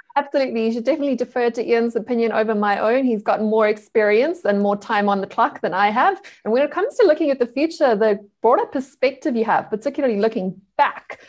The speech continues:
and the more experience you have in the world, definitely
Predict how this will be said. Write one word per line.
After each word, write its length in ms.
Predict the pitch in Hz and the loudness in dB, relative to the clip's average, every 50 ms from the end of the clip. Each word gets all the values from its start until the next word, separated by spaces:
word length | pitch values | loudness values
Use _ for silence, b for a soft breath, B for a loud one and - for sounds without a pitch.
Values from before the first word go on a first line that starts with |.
| B B B B | B B B B
and 140 | 202 220 | 0 0
the 40 | 226 | 2
more 200 | 220 240 277 269 | 4 6 4 4
experience 800 | 226 226 - - - - - 277 302 320 311 285 254 233 254 247 | 4 0 -6 -14 -8 -4 2 4 4 4 4 4 2 2 2 0
you 80 | 226 226 | 0 2
have 160 | 226 220 208 | 2 2 2
in 100 | 208 202 | 2 0
the 60 | 196 | 0
world, 460 | 190 196 208 196 185 190 190 190 190 | 0 2 4 4 4 4 2 -2 -2
definitely 800 | 202 240 247 262 269 269 262 226 247 233 226 214 202 202 202 202 | 0 0 0 2 2 -2 -2 -2 0 -2 0 0 0 0 -2 -4